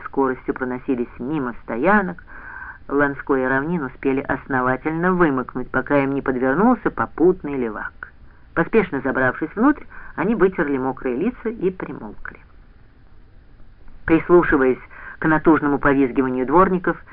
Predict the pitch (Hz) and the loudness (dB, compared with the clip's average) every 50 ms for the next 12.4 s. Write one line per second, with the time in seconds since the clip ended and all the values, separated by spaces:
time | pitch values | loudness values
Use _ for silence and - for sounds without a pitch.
0 | - - - - - - - - 147 151 147 156 151 147 - 147 143 - 143 143 | -20 -20 -20 -20 -20 -20 -10 -6 -4 -2 2 2 0 0 0 -6 -4 0 0 2
1 | 135 139 143 139 135 - - 143 139 - - 131 127 - - 135 127 - 131 139 | 2 4 4 2 2 0 -2 -6 -8 -4 -6 -6 -6 -2 -4 -4 -2 0 2 2
2 | 131 127 127 123 120 - 139 123 143 127 131 127 123 - - 131 - - - 123 | 2 2 -2 -4 -4 -4 -2 0 2 2 2 0 -2 -4 -8 -10 -8 -6 -6 -2
3 | 117 127 127 120 - - - - - - - - - - - - 131 131 127 123 | 0 0 0 0 -2 -8 -14 -18 -18 -16 -18 -18 -20 -12 -4 -2 0 0 0 -2
4 | - - 247 302 285 - 226 202 180 185 - 233 277 277 - - - 214 185 156 | 2 6 6 6 6 6 4 4 4 4 6 6 6 6 4 0 0 0 2 2
5 | 147 143 139 - 175 175 185 180 156 147 - 147 - 151 170 170 156 147 - - | 0 -4 -2 0 2 2 4 2 2 0 -2 -2 2 2 2 2 2 -2 -6 -8
6 | - 143 135 127 131 120 - - - - - - - - - - - - - - | -8 -6 -4 -4 -6 -6 -6 -12 -18 -20 -20 -20 -20 -20 -20 -20 -20 -20 -20 -20
7 | - - - - - 139 160 - 175 180 180 277 294 247 233 220 220 254 339 392 | -20 -20 -14 -8 0 2 4 4 4 4 4 4 4 4 4 4 4 4 4 4
8 | 311 - - - - - - - - - - - - - - - - 165 196 262 | 2 0 -4 -8 -8 -12 -18 -20 -20 -20 -18 -16 -14 -14 -6 -2 0 4 6 6
9 | 294 - - 208 233 285 320 302 277 - 247 220 202 175 151 202 247 254 - 240 | 4 4 4 6 6 8 8 6 4 4 2 0 0 2 2 2 2 2 2 0
10 | 233 214 - - - 202 208 - 180 165 156 170 185 170 143 139 120 135 113 135 | 0 -2 -2 -2 -2 -2 0 0 0 0 4 4 4 4 2 0 -4 -2 2 4
11 | 143 160 190 220 214 208 214 202 175 135 135 131 135 - 185 185 180 165 156 127 | 6 6 6 4 2 2 2 2 4 4 2 2 2 2 2 2 2 2 2 0
12 | - - - - - - - - | -2 -4 -10 -12 -12 -12 -16 -18